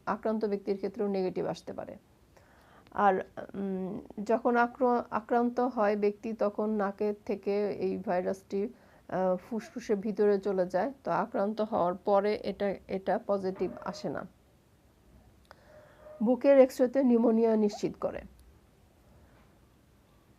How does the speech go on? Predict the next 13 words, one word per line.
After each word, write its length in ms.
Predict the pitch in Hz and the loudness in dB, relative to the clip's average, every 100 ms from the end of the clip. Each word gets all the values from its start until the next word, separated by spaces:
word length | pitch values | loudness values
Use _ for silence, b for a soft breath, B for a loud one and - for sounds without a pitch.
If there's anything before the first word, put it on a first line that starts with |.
| _ - | _ -16
হু 300 | - 247 254 | -2 6 6
অর্থাৎ 300 | 247 311 240 | 6 2 2
ওয়ার্ল্ড 320 | 214 214 240 | 6 8 6
হেলথ 220 | 247 240 | 2 2
অর্গানাইজেশন 760 | 240 214 214 214 214 220 220 233 | 2 2 2 0 -2 -2 -2 0
কোভিড 420 | - 214 214 208 | 2 2 0 -2
নাইন্টিনকে 840 | 208 202 214 214 214 220 196 233 254 - _ _ | -2 -2 -2 -4 -4 -2 0 0 -2 -10 _ _
প্যান্ডেমিক 540 | 220 220 214 208 202 202 | 0 2 2 0 -2 -4
অর্থাৎ 360 | 202 208 196 | -4 -6 -4
বৈশ-, 340 | 208 202 - - - - - | 0 0 0 -14 -20 -20 -6
বৈশ্বিক 500 | 202 202 226 - 240 | -2 0 0 0 0
মহামারী 400 | 226 220 208 220 | 0 0 0 -2
হিসেবে 480 | 214 226 190 208 | -2 -2 0 0